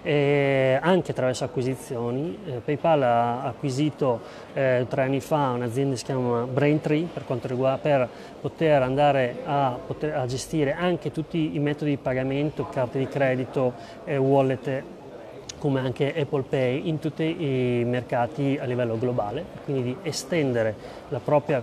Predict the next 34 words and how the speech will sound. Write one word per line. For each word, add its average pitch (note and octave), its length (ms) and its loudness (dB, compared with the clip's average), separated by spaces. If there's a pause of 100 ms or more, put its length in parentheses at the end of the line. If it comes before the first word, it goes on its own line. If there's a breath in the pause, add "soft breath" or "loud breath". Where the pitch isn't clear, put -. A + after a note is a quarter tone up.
eh, A#2 520 2
copertura, C#3 680 0
la A2 80 0
propria D3 300 -2
share C#3 220 -4
of C3+ 60 0
checkout C#3+ 400 0
da C#3 180 2
solo C#3+ 280 0
il B2+ 80 2
wallet B2 480 0
ad C#3 180 2
anche B2+ 320 -2
gli C3 60 4
altri B2 200 2
metodi B2+ 240 0
di A#2+ 80 -6
pagamento, A#2+ 400 -2
compresi, A#2 560 -2 (380 loud breath)
comprese B2 480 0
le, A2+ 180 0
le A#2 140 0
carte B2 260 -2
di A#2 100 -2
credito. A#2 800 -6 (440 loud breath)
Ehm, C#3 920 6
altra D#3+ 400 4
importante D#3 560 0
acquisizione C#3+ 580 0
è - 20 -4
stata C#3 200 -2
quella C#3 160 0
di C3 120 0
Xumo, E3+ 440 -2